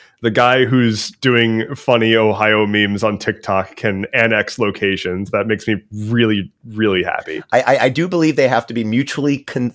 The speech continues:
Speaker 2: uh, consenting annexations. I don't
Speaker 1: Uh,
Speaker 2: I
Speaker 1: details.
Speaker 2: <laughs>
Speaker 1: Uh, <laughs> last question that I have, uh, at least pre-written for you is, uh, so you, you do, as we've said in the, in the outset,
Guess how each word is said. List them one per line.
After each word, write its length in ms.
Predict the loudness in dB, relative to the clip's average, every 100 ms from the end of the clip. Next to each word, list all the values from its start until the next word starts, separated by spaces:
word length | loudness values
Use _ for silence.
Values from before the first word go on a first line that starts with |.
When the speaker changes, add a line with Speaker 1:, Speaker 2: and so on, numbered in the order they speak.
| -2
Speaker 2:
uh, 160 | 0 2
consenting 680 | 0 -4 0 0 0 -2 -2
annexations. 680 | -2 -2 -4 -8 -10 -6
I 80 | -4
don't 160 | 2 2
Speaker 1:
Uh, 40 | 2 2 2 2 2
Speaker 2:
I 160 | 2 2
Speaker 1:
details. 800 | 2 2 2 4 4 4 4 2 0
Speaker 2:
<laughs> 1300 | -2 0 -4 -2 -2 -2 -6 -4 -6 -6 -6 -8 _ -20 _ -20 -20 _ _ _ _ _ _ _ -20 _ _ _
Speaker 1:
Uh, 400 | 2 4 4 0 -8 _ _ _ -4
<laughs> 1400 | -2 -2 -8 -18 _ _ _ _ _ -20 -18 -18 -20 _
last 260 | 0 2 2
question 340 | -2 0 0
that 100 | 2
I 140 | 2
have, 460 | 4 4 2 0 0
uh, 280 | 2 4 4
at 160 | 2 2
least 320 | 0 -2 -6
pre-written 640 | -2 0 4 2 2 -2
for 260 | -2 0 0
you 340 | 2 -2 -2 -4 0
is, 500 | 2 2 0 -4 -2
uh, 240 | 0 0
so 140 | 0
you, 100 | -2 -2
you 180 | -2
do, 260 | -2 0 -2 -4 -6
as 140 | -4 -2
we've 120 | -2
said 240 | 0 0
in 200 | 0 -2
the, 120 | -2 -2
in 80 |
the 120 | -2 0
outset, 560 | 0 0 0 0 0